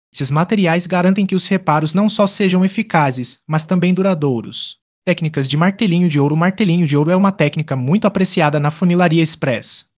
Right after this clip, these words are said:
Essa abordagem permite reparar amassados sem danificar a pintura original do veículo. Aqui estão algumas técnicas comuns. Um. Puxar o amassado.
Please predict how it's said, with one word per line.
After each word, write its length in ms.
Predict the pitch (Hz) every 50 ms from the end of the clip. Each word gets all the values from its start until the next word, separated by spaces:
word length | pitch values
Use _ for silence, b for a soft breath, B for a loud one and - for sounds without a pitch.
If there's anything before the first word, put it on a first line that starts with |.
| _ _ _ _
Essa 200 | - 175 - -
abordagem 500 | 190 170 185 175 139 135 135 139 160 165
permite 420 | 160 - 151 143 139 147 151 - 190
reparar 400 | 147 185 180 - 185 170 170 180
amassados 520 | 170 180 175 175 - 160 156 156 160 156
sem 200 | - - 180 180
danificar 520 | 170 175 185 214 220 - 226 - - 185
a 40 | 190
pintura 380 | 185 190 185 180 - 180 175 170
original 480 | 170 175 180 175 190 160 135 131 135
do 100 | 127 143
veículo. 640 | 147 160 180 165 139 113 - - 123 110 - - - _ _ _ _ _ _
Aqui 220 | 170 170 - 214
estão 280 | 226 220 - 196 180 175
algumas 340 | 165 127 139 147 160 160 156
técnicas 460 | - 165 160 - 151 131 - 143 -
comuns. 520 | - 208 190 156 135 127 123 - - - _
Um. 220 | - 127 113 110 113 - _ _ _ _ _ _ _
Puxar 240 | 214 196 - 220 220
o 60 | 208
amassado. 600 | 196 190 190 185 - 170 143 135 127 123 123